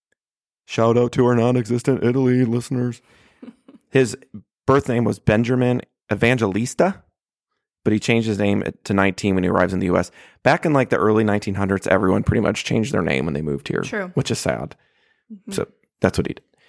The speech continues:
Speaker 1: So two years later, he claims he starts b-, receiving his visions from God. So he's twenty-one years old at this time.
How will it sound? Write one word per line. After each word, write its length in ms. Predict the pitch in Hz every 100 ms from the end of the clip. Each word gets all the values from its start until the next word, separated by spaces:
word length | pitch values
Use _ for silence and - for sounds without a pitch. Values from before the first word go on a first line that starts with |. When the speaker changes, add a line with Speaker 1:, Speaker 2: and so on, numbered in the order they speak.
| _ _ _ _
Speaker 1:
So 160 | - 117
two 180 | - 165
years 280 | 196 214
later, 460 | 127 110 101 110 127 _ _
he 260 | - - 120
claims 420 | - 131 131 143
he 80 | -
starts 360 | - 117 110 -
b-, 140 | - _ _ _ _ _ -
receiving 420 | 107 98 117 110
his 140 | 104 90
visions 320 | 98 95 87
from 200 | - -
God. 380 | - 57 - -
So 120 | 95
he's 120 | 90
twenty-one 360 | - 117 117 107
years 160 | 95
old 180 | 98 117
at 80 | -
this 160 | -
time. 300 | - 82 170